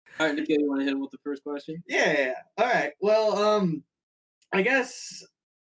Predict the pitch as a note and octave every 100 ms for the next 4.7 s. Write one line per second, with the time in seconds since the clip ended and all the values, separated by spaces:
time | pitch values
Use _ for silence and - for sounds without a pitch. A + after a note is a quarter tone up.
0 | _ _ _ _ F3+ F#3 G#3 F#3+ F#3+ F#3+
1 | F#3+ D#3+ E3+ - - G3 G3+ G#3 G#3+ E3+
2 | E3+ F3+ E3+ - - B2 A#2+ C3 B2+ A#2
3 | A#2+ A#2 A#2 A2+ G#2+ G#2 E3 D3 D#3+ F3+
4 | G3 A#3 G#3 F#3+ F#3+ -